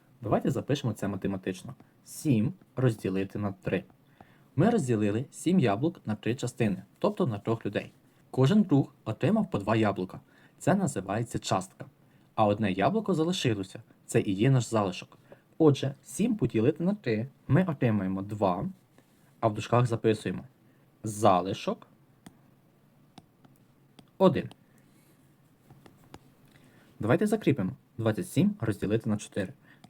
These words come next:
Для зручності ми це запишемо у стовпчик. Двадцять сім поділене на чотири в результаті будемо мати шість.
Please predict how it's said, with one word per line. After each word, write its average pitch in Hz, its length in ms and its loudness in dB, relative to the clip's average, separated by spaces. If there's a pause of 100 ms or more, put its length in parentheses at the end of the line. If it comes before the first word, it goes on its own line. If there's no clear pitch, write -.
Для 131 100 6
зручності 170 600 0
ми 104 140 2
це 104 120 -4
запишемо 143 560 -2
у 147 60 -2
стовпчик. - 380 -2 (760)
Двадцять 156 340 0
сім 127 160 2
поділене 104 460 0
на 95 120 0
чотири 165 380 2 (120)
в 117 40 -6
результаті 104 460 -4
будемо 113 320 -2
мати 98 300 -2
шість. - 420 -6